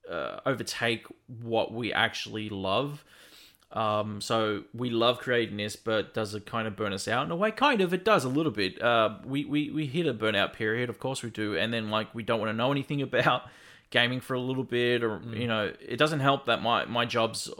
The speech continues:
Speaker 1: you know, I'm a video game salesman during the day, and then,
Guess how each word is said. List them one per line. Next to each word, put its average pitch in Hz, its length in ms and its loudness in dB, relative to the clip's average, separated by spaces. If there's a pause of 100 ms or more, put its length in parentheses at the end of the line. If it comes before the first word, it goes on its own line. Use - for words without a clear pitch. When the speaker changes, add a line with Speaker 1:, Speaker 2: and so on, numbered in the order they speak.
(240)
Speaker 1:
you 120 100 -6
know, 107 80 0
I'm 110 200 -2
a 110 60 -4
video 110 180 -2
game 110 220 -2
salesman 113 680 -2 (180)
during 110 200 -8
the 104 60 -4
day, 117 360 4
and 110 120 -4
then, 104 200 -4